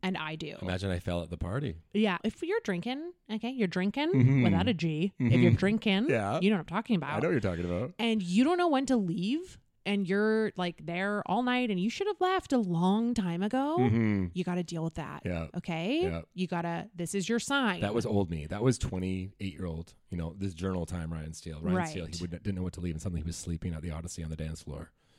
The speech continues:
Speaker 1: <sighs>
Speaker 2: G-holing.
Speaker 1: G-holing.
Speaker 2: So hard.
Speaker 1: <laughs> Just absolutely G-holing
Speaker 2: Oh,
Speaker 1: on the
Speaker 2: and
Speaker 1: ground.
Speaker 2: yes, and I wasn't G-holing, I was K-holing. I was
Speaker 1: Yes.
Speaker 2: M-holing.
Speaker 1: Oh my God.
Speaker 2: R-,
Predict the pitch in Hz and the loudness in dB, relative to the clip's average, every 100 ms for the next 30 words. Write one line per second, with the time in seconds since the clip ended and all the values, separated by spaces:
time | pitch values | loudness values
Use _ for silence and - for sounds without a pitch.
0 | _ _ - - - - - 76 92 92 | _ _ -20 -18 -18 -18 -14 -2 0 2
1 | 87 80 82 - 196 175 196 220 - 196 | 0 -2 -4 -8 -10 -4 2 4 6 8
2 | 196 180 180 180 - - - - - - | 8 6 0 -4 -6 -10 -4 -4 -6 -14
3 | - - - - - - - 147 - 120 | -18 -20 -20 -20 -12 -10 -8 -10 -8 -8
4 | - 131 - - 311 294 - - 170 104 | -4 -4 -4 0 2 2 0 -16 -10 -8
5 | - - 262 339 349 - - 311 269 262 | -8 -4 0 2 0 -4 2 4 6 4
6 | 262 254 220 175 170 208 214 180 175 165 | 4 4 4 2 4 8 8 8 6 6
7 | 131 131 131 180 180 170 147 147 135 120 | 4 4 4 4 2 0 2 4 6 6
8 | 120 131 135 117 113 117 113 117 113 - | 6 6 6 4 4 4 4 2 0 -2
9 | 131 131 123 117 107 95 90 220 247 - | 2 6 6 6 4 2 2 2 4 4
10 | 247 202 110 117 110 101 95 87 82 85 | 4 2 4 4 4 4 4 2 0 0
11 | 202 170 170 165 165 107 104 | -2 -4 -2 0 2 4 2